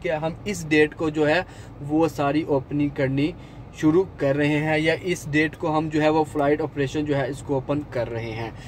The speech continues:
ऐसा बिल्कुल नहीं है। अभी, अभी तक कोई ऐसी official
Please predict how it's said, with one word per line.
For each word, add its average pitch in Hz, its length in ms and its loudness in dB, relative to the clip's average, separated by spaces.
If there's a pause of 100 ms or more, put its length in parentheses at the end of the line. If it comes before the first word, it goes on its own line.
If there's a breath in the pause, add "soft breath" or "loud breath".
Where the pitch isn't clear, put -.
(240 loud breath)
ऐसा 151 340 4 (120)
बिल्कुल 151 440 2
नहीं 165 340 0
है। 165 260 0
अभी, 160 260 2
अभी 156 320 -4
तक - 260 -2
कोई 156 160 0
ऐसी 151 220 -2
official 160 500 -4